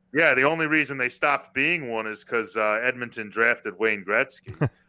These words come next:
Speaker 1: Uh,
Speaker 2: Well, yeah, I
Speaker 1: and
Speaker 2: mean,
Speaker 1: put
Speaker 2: the,
Speaker 1: that
Speaker 2: their
Speaker 1: in
Speaker 2: alternate logo, the, with the slashes,
Speaker 1: Oh.
Speaker 2: that's 'cause of how many cups they won in a row.
Speaker 1: Yeah, yeah, it's, it's just, uh, it's, it's literally,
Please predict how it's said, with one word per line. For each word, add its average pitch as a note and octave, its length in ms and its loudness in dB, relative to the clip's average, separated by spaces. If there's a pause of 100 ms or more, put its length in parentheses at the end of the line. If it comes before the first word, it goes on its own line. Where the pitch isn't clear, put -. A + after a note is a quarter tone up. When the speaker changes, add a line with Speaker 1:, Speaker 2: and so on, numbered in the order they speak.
(480)
Speaker 1:
Uh, G#2+ 160 4
Speaker 2:
Well, D#3 100 10
yeah, D#3+ 140 10
I D3 40 8
Speaker 1:
and C#3+ 80 4
Speaker 2:
mean, C3+ 80 8
Speaker 1:
put C#3+ 40 4
Speaker 2:
the, C#3+ 60 2
Speaker 1:
that A2+ 160 6
Speaker 2:
their D3 180 8
Speaker 1:
in D3+ 60 10
Speaker 2:
alternate D#3+ 420 6
logo, C3+ 560 6
the, A#2 160 4
with B2 200 -2
the A#2 120 0
slashes, C#3 540 6
Speaker 1:
Oh. - 0 -
Speaker 2:
that's C3 240 6
'cause C3 140 0
of B2+ 60 4
how C3+ 140 6
many B2+ 480 4
cups - 300 0
they A2 120 2
won F#2+ 200 0
in E2 100 -6
a D2+ 40 -14
row. D#2 180 -18 (360)
Speaker 1:
Yeah, A2+ 140 -2 (260)
yeah, G2 200 0
it's, F#2+ 200 -8
it's G#2+ 160 0
just, B2 320 4
uh, G2+ 380 6
it's, G#2 180 0
it's G2+ 220 -6
literally, A2 680 4